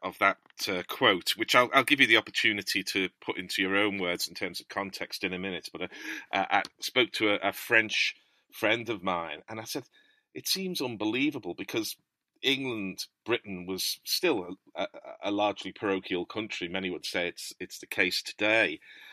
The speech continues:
Um, but we'll come to some of the, uh, more international changes, uh, as we go through our chat.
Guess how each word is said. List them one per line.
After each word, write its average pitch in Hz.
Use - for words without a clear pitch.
Um, 90
but 90
we'll 95
come 117
to -
some 101
of 90
the, 87
uh, 85
more 90
international 87
changes, 85
uh, 78
as 87
we 85
go 90
through 87
our 80
chat. -